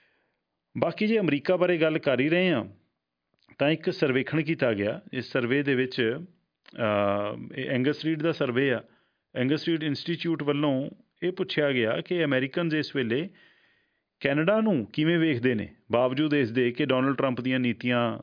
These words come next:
ਤੇ ਟਰੰਪ ਨੇ ਜਿਸ ਤਰ੍ਹਾਂ ਦੀ ਇਸ ਵੇਲੇ ਟ੍ਰੇਡ ਵਾਰ ਕਰਕੇ ਨੱਕ ਦਮ ਕੀਤਾ ਹੋਇਆ, ਉਹਦੇ ਚੱਲਦੇ, ਅਮ, ਅਮਰੀਕਨਜ਼ ਦਾ ਵਿਊ ਕੀ ਹੈ, ਸੋ ਆਮ ਅਮਰੀਕਨ ਲੋਕਾਂ ਦਾ।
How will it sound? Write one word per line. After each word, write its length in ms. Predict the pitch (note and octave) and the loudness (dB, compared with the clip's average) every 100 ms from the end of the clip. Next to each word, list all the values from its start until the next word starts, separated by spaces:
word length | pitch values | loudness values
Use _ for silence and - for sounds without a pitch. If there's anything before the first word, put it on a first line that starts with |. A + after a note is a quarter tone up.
| - | -4
ਤੇ 100 | A#2 | -4
ਟਰੰਪ 380 | - B2 B2 | 0 -2 0
ਨੇ 140 | C3+ C3+ | -2 -2
ਜਿਸ 180 | A#2 G#2+ | -2 -2
ਤਰ੍ਹਾਂ 200 | A#2+ A#2 | -2 0
ਦੀ 120 | A#2 | 0
ਇਸ 140 | G#2+ | -2
ਵੇਲੇ 140 | A#2 A2+ | -2 -2
ਟ੍ਰੇਡ 260 | - A2+ | 0 0
ਵਾਰ 220 | G#2+ A#2 | 2 0
ਕਰਕੇ 280 | A2+ A2 - | 0 -4 -2
ਨੱਕ 280 | A2+ G#2+ - | -2 -2 -4
ਦਮ 300 | A2 A2 G#2+ | -2 0 0
ਕੀਤਾ 260 | A2+ G#2 G#2 | -2 -2 -4
ਹੋਇਆ, 200 | G2+ - - - _ _ _ _ _ - | -4 -10 -14 -20 _ _ _ _ _ -2
ਉਹਦੇ 180 | D#3 | 0
ਚੱਲਦੇ, 640 | G#3 F#3 D3+ D3 D3+ C#3+ G#3+ - - A#2 G#2+ G#2 G#2 | 2 2 2 2 2 0 -6 -10 -2 0 2 2 0
ਅਮ, 140 | G#2 - - - | -4 -14 -20 -6
ਅਮਰੀਕਨਜ਼ 520 | C3 C#3+ F3+ F#3+ A3+ F#3+ | -2 0 0 -2 0 0
ਦਾ 100 | G3+ | 0
ਵਿਊ 220 | D3+ F#3 | 2 0
ਕੀ 240 | - A#2 | -2 -4
ਹੈ, 200 | F#2 - _ _ _ | -4 -10 _ _ _
ਸੋ 180 | - C#3 | -8 -4
ਆਮ 360 | C#3 C#3 D3 C#3 | 2 4 4 2
ਅਮਰੀਕਨ 500 | B2 A2 A2 G#2+ A2+ - | 0 0 0 -2 -2 -2
ਲੋਕਾਂ 360 | A2+ A2 - A2 | 0 0 -2 -8
ਦਾ। 160 | - | -10